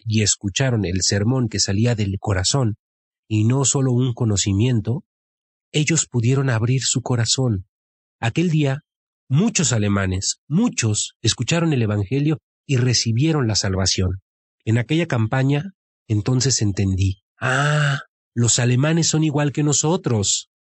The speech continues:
Amén. En la vida, hay etapas de creencia que llegan hasta un punto en el cual,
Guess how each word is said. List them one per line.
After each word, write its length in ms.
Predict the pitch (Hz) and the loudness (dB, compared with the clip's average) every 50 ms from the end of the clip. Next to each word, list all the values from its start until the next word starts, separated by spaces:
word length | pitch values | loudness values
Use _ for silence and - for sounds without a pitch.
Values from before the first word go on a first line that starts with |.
| _ | _
Amén. 560 | - - 147 131 123 120 107 101 98 95 98 - _ _ _ _ _ _ _ _ _ _ _ _ _ _ | -6 -2 0 0 2 2 2 0 -2 -4 -6 -10 _ _ _ _ _ _ _ _ _ _ _ _ _ _
En 120 | 160 147 | -2 0
la 100 | 151 151 | 0 2
vida, 360 | 147 196 208 156 123 123 123 - _ _ _ _ _ | 2 2 2 2 0 -2 -4 -6 _ _ _ _ _
hay 160 | - 165 175 | -2 0 0
etapas 400 | 202 190 - 165 165 170 170 160 | 0 0 -2 -4 -2 -2 -2 0
de 140 | 131 127 113 | 0 0 -2
creencia 640 | - 113 107 110 131 143 139 117 - - 113 104 107 | 0 0 0 2 2 2 2 0 0 0 0 -2 -2
que 180 | 107 - - 110 | -2 -2 -4 -2
llegan 500 | 101 101 135 147 131 156 147 139 135 160 - - | 0 0 0 0 2 0 0 -2 -2 -6 -6 -4
hasta 360 | 120 113 101 - - 123 120 | -2 -2 -2 -2 -2 -2 0
un 240 | 135 160 170 165 160 | 2 2 2 0 0
punto 340 | - 151 151 143 117 147 | 0 -2 -2 0 0 0
en 80 | 135 120 | 0 2
el 160 | 110 101 104 | 2 0 -2
cual, 380 | - - 131 131 117 104 104 | -2 -2 -2 0 0 -2 -2